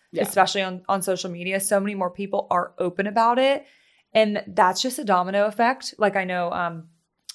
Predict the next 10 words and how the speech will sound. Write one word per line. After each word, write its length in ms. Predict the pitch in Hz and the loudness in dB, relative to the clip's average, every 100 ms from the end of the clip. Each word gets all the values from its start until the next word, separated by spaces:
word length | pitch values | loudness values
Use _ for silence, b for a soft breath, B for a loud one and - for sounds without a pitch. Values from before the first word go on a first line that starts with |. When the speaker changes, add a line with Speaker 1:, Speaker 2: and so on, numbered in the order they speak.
| _ | _
Speaker 2:
Chrissy 500 | - 226 220 202 190 - | 0 0 2 -4 -6 -10
Teigen, 520 | 190 180 196 202 226 | -8 -6 -6 -6 -10
I 40 | 208 | -6
think 80 | |
Speaker 1:
Yeah. 120 | 202 202 | -2 0
Speaker 2:
she 140 | 240 | 0
talked 220 | - 202 | 4 4
about 120 | 190 196 | 6 0
her 80 | |
miscarriage. 580 | 196 208 - - - 220 | 0 -2 -4 -6 -8 -12